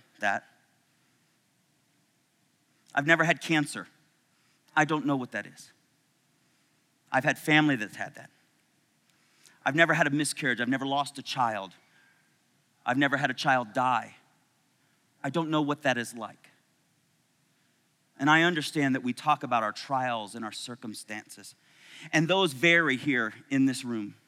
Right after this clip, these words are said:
And I wish I had a pure answer to you. I wish I had some answer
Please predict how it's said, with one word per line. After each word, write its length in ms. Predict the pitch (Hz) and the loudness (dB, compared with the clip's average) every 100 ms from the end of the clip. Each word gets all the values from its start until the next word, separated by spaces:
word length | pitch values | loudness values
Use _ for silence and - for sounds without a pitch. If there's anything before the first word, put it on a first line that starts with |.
| _ _ _ _ _ _ _ _ _ _ _ _ _ _ _ _ _ _ _ _ _ _ _ _ _ | _ _ _ _ _ _ _ _ _ _ _ _ _ _ _ _ _ _ _ _ _ _ _ _ _
And 80 | 135 | 2
I 60 | 147 | 4
wish 260 | 160 202 | 4 4
I 80 | 190 | 4
had 380 | 170 180 160 156 - _ _ _ _ 139 | 6 6 4 0 -14 _ _ _ _ -2
a 80 | |
pure 440 | 139 - 175 160 156 | -2 -4 -4 0 0
answer 400 | 127 131 - 107 | 0 -4 -4 -12
to 180 | 92 - | -12 -10
you. 180 | 95 78 - _ _ _ _ _ _ _ _ _ _ - | -10 -12 -20 _ _ _ _ _ _ _ _ _ _ -2
I 100 | 147 | -2
wish 220 | 165 202 | 0 0
I 120 | 180 175 | 4 6
had 260 | 170 160 | 6 4
some 260 | 143 175 170 | 2 0 0
answer 500 | 151 156 147 165 156 | 2 2 0 -4 -4